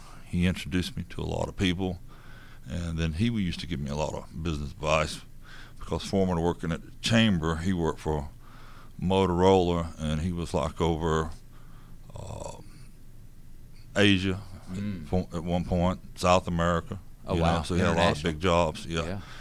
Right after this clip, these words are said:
Speaker 1: So he was a good guy to go to for advice, and he passed away this past year. I miss him a lot.
Speaker 2: Oh, I bet you do.
Speaker 1: Yep.
Speaker 2: I bet you do. Him and your dad, I'm sure.
Speaker 1: Yep.
Speaker 2: Um, great,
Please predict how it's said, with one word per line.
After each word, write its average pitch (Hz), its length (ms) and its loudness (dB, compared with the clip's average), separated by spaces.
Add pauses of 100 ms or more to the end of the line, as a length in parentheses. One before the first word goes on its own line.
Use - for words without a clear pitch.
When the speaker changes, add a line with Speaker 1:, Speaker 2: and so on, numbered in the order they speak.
(260)
Speaker 1:
So 85 180 -2
he 101 140 2
was 95 200 2
a 85 60 -4
good 82 300 -2
guy 82 240 4
to 76 60 -4
go 78 120 0
to 80 220 -4
for 73 180 -6
advice, 71 460 -6
and 69 100 -6
he 85 80 0
passed 76 380 -2
away 80 180 0
this 73 120 -2
past 71 360 -4
year. 76 120 -6
I - 20 -6
miss 76 240 -6
him 80 100 -4
a 73 80 -6
lot. 65 200 -8 (320)
Speaker 2:
Oh, 90 180 -2
I 85 40 -4
bet 90 280 -6
you 90 60 -6
do. 82 360 -6
Speaker 1:
Yep. - 100 -12 (380)
Speaker 2:
I 80 40 -8
bet 90 240 -6
you 95 60 -8
do. 90 140 -2
Him 92 220 -4
and 90 120 -2
your 90 120 -6
dad, 82 260 -6
I'm 80 120 -8
sure. 90 360 -4
Speaker 1:
Yep. 87 160 0 (600)
Speaker 2:
Um, 85 480 -2 (360)
great, 113 440 4